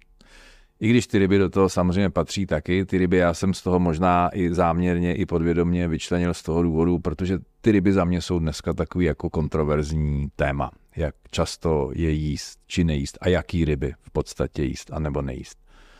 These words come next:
Protože víme, v jakém stavu jsou oceány, víme, jakým způsobem se, eh, ryby zase chovají na farmách, takže to je takový jo a ne. Takže já bych se přimluvil spíš za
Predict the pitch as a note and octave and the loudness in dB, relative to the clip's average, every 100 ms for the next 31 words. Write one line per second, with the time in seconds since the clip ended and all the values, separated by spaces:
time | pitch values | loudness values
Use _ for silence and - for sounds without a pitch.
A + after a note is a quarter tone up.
0 | - - - _ F#2+ G2 F#2+ F#2+ F#2 E2+ | -20 -20 -20 _ 2 4 4 4 4 4
1 | F#2+ F2 - E2 E2 D#2+ C#2 B1 E2+ - | 2 0 0 0 0 -4 -6 -4 -4 2
2 | G2 G2 F#2+ F#2 E2+ E2 F2 D#2 E2+ D#2 | 4 4 2 2 2 2 0 0 -2 -2
3 | E2+ D#2+ - D#2 - E2+ D#2+ D#2+ F2 D#2 | -4 -4 -6 -10 -2 0 0 0 -2 -2
4 | - D2+ E2 D#2 D#2+ D2+ D#2 D#2 - D#2 | -4 -4 -2 0 0 0 -2 -4 -8 -4
5 | F2 E2+ D2 - F2 F2 E2+ E2 D#2+ D2 | 0 0 -2 -2 0 2 2 0 -6 -4
6 | E2+ - E2+ D#2 D2+ - E2+ E2 D2+ D#2 | -4 -2 -2 -2 -6 -2 0 0 -2 -6
7 | _ _ _ _ _ - _ _ _ _ | _ _ _ _ _ -20 _ _ _ _
8 | G#2 F2+ G2 G2 F#2+ F#2+ - E2+ E2 D#2+ | -12 2 4 6 4 0 -4 -2 0 -2
9 | D#2+ - D#2 D2+ C2+ - E2+ F2 F#2 F2+ | -4 -10 -4 -4 -4 -4 -2 2 4 2
10 | E2+ G2 - F2 F2+ F2 F2+ - E2+ D#2+ | 0 -2 -2 0 2 2 0 -2 -4 -2
11 | C2+ | -4